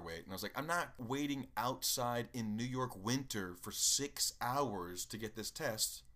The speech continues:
because I'll get a new sickness by doing that. If I stand outside in New York winter for six hours, I'll, I would be dead. I'll pass. They'll be like, 'This gentleman, he passed in line.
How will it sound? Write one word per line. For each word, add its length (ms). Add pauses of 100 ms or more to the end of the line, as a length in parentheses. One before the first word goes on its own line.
(420)
because 180
I'll 60
get 120
a 60
new 340
sickness 680
by 160
doing 320
that. 260
If 140
I 100
stand 420
outside 600
in 220
New 80
York 360
winter 300
for 160
six 320
hours, 380
I'll, 260 (420)
I 120
would 160
be 100
dead. 420
I'll 120
pass. 600
They'll 120
be 80
like, 180
'This 160
gentleman, 360
he 80
passed 460
in 120
line. 460